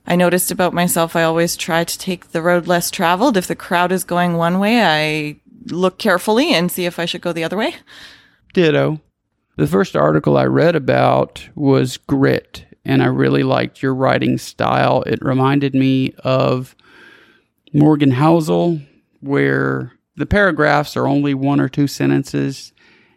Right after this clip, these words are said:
Speaker 2: And I, I think it's a modern way of writing, but it's just easier to read, I think. And, of course, I'm into grit and resilience. Do you mind if I read that article to those listening?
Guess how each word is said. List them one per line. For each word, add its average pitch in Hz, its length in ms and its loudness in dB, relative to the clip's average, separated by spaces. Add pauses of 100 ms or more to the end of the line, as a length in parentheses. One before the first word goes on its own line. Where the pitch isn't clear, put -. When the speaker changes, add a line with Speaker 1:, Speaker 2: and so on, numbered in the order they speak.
(160)
Speaker 2:
And 67 840 2
I, 76 240 2
I 196 60 2
think 302 180 2
it's 233 140 -2
a 160 60 2
modern 135 560 2
way 135 200 2
of 127 220 -2
writing, 123 580 0
but 131 160 -4
it's - 180 -6
just - 320 -10
easier 127 840 -4
to 131 120 -6
read, 131 540 -2
I - 180 -4
think. - 560 -6 (420)
And, 139 440 4
of - 200 -10
course, 170 280 0
I'm 139 160 2
into 139 200 0
grit 131 440 -4
and 131 120 -2
resilience. 131 920 0 (1120)
Do 147 100 2
you 214 120 6
mind 247 260 4
if 233 80 0
I 233 80 2
read 165 640 0 (360)
that 143 260 2
article 147 500 2
to 147 160 -2
those 139 240 2
listening? 143 560 0